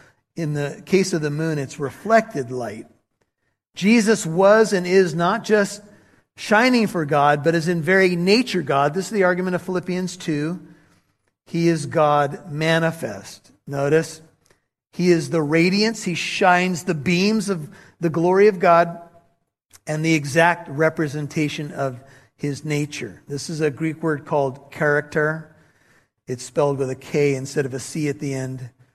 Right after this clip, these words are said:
It means an exact copy, as in an engraving.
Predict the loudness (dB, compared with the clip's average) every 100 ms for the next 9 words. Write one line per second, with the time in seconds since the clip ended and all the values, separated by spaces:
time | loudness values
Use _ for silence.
0 | _ _ _ -10 -4 -4 -2 -4 -4 -4
1 | 0 4 4 2 -2 0 2 0 -2 2
2 | 2 2 -2 -4 -4 -6 -6 -2 2 2
3 | 0 -4 -8 -16